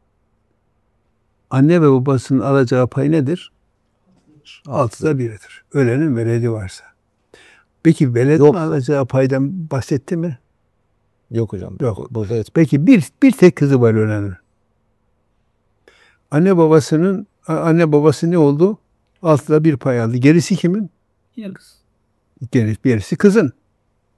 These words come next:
Speaker 1: Tamamı kızın. Üçte ikisi kızın. Çünkü bu ayetin sonunda diyor ki, "Âbâukum ve ebnâukum lâ tedrûne eyyuhum akrabu lekum lefa." Babalarınız ve evladınız, evladınız.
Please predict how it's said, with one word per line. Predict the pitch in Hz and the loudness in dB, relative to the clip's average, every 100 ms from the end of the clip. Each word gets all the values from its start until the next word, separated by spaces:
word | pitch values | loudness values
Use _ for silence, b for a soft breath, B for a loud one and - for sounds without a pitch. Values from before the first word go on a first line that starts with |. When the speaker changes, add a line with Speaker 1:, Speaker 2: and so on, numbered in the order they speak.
| _ _ - | _ _ -6
Speaker 1:
Tamamı | 123 117 147 165 | -4 -4 -6 -4
kızın. | 170 151 123 | -2 -2 -4
Üçte | - 143 | -2 -2
ikisi | 127 - | -2 -6
kızın. | - 214 175 - _ _ _ _ _ _ _ _ _ _ _ | -6 -4 -4 -10 _ _ _ _ _ _ _ _ _ _ _
Çünkü | 139 123 165 123 - _ _ _ _ _ - | -2 2 2 2 -2 _ _ _ _ _ -2
bu | 120 | 0
ayetin | 127 131 160 139 | 2 2 2 2
sonunda | - 131 127 123 | 2 0 2 0
diyor | 120 185 | 0 -2
ki, | 160 123 139 | -2 -4 -2
"Âbâukum | 117 113 151 180 165 143 120 | -2 0 0 0 -4 -2 -2
ve | 117 | -2
ebnâukum | 120 120 135 190 190 - 120 | -4 -4 -4 -4 -6 -2 0
lâ | 120 123 | 0 0
tedrûne | 135 120 147 175 139 | -2 -2 -2 -2 -2
eyyuhum | 151 139 123 127 | -2 0 0 -2
akrabu | - 160 131 120 | -4 -6 -4 -4
lekum | 120 123 113 | -4 -6 -6
lefa." | 117 90 110 - b b b b _ | -8 -10 -18 -20 b b b b _
Babalarınız | 123 120 135 139 139 175 175 | -2 2 2 4 2 2 2
ve | 156 | 2
evladınız, | 123 120 120 117 117 104 117 - 185 - | 2 2 0 0 -4 -6 -10 -14 -14 -4
evladınız. | 139 127 123 117 117 95 - - | 0 2 2 -2 -4 -8 -12 -20